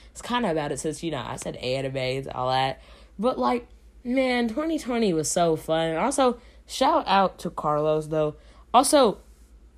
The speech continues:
a news, news, news, news. He will be on one of the episodes, guarantee. Uh, he was talking about it, so expect to see my friend Carlos, and he'll be joining me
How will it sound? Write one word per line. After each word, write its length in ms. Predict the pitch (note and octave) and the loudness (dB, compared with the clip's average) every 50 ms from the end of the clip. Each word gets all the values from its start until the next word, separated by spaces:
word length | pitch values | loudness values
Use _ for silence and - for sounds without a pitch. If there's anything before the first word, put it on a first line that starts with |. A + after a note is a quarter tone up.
| - - | -4 2
a 140 | - G#3+ G#3+ | 4 4 6
news, 720 | G3+ G3+ G3+ A3 C4 C#4+ C#4+ A#3 F#3 D3 A2 - - - - - - - | 6 6 6 6 8 8 8 8 8 6 4 0 -6 -12 -16 -18 -12 -6
news, 500 | D#3+ E3+ G3 A3 B3 A3+ F#3+ D3+ C3 D#3+ | 0 4 4 6 6 6 6 4 2 0
news, 260 | F3+ F3 E3 D#3 D3+ | 0 0 0 0 -2
news. 340 | D#3+ D3+ C#3+ B2+ - - - - - - _ - - - _ - - - | -2 -2 -2 -4 -4 -8 -14 -20 -20 -20 _ -20 -20 -20 _ -20 -20 -20
He 320 | - - - B3+ C#4+ D#4+ E4+ | -20 -4 0 4 4 6 6
will 240 | E4+ D#4+ D4+ C#4 | 4 4 2 2
be 360 | G#3 D#3 C3 G3+ A3+ B3 A#3+ G3 | 2 2 0 0 2 2 2 2
on 200 | F#3+ G3+ G3+ G3 | 2 2 2 0
one 140 | F#3+ F#3+ | 2 0
of 80 | F#3+ F3+ | 2 0
the 160 | F3+ - - | 0 0 0
episodes, 540 | F#3+ F#3+ F#3 F#3 E3+ F3+ E3 D3+ D3 C#3 C#3 | -2 -2 -2 -4 -2 -2 0 0 0 -2 -6
guarantee. 840 | C#3 C#3+ E3 F3+ F#3+ F3+ E3 D3+ C#3 - F#3 E3+ C#3+ B2 A2 - - - - - - - - - - | -4 -2 0 0 0 0 -2 -4 -4 -4 -4 -2 -2 -4 -6 -10 -14 -20 -20 -20 -20 -20 -20 -12 -6
Uh, 300 | F#3+ F#3+ G3 F#3+ F3+ F3 | -2 2 2 4 2 2
he 220 | F3 - A#3+ B3+ B3+ | 2 0 0 0 0
was 100 | B3 A#3+ | -4 -2
talking 320 | - C4 C4+ C4+ C4+ B3+ | 0 0 2 2 0 0
about 240 | B3 A#3+ A#3+ A#3+ A#3+ | 0 0 2 2 0
it, 160 | A#3 A3+ - | 0 -2 -2
so 340 | - F#3+ F3 E3+ D#3+ D#3+ - - - - - - - - | -2 0 2 2 0 -2 -4 -12 -20 -20 -20 -20 -20 -18
expect 340 | - - - - B3+ C4+ C4+ | -14 -12 -2 0 0 0 0
to 60 | B3+ | -4
see 180 | A#3+ - C4+ B3+ | -4 -4 -2 -2
my 160 | A#3+ A#3 A#3 | 0 -2 -2
friend 300 | A3 - A3+ A3+ G#3+ G3 | -2 -2 -2 -2 -2 -2
Carlos, 680 | - - G#3 G#3 G#3+ G#3 G3+ G3 G3 G3 F#3+ - - - - - - - | -2 -2 0 0 2 2 2 2 2 2 0 -2 -6 -14 -18 -20 -14 -10
and 320 | C#3+ D3 C#3+ D3 D3 D3+ | -8 -6 -4 -4 -6 -4
he'll 320 | D#3+ F#3+ G#3 A3 G#3+ G#3 F#3+ | -2 0 2 2 2 2 2
be 220 | F#3+ F#3+ G3 F3+ | 2 -2 -2 -4
joining 500 | D3+ D#3 F3 F#3 G3+ G#3+ G#3 G#3 G3 F#3+ | -2 0 2 2 4 4 2 2 2 0
me 400 | F#3 F3 F3 F3 F3 E3+ E3 | 0 0 0 -2 -2 -4 -4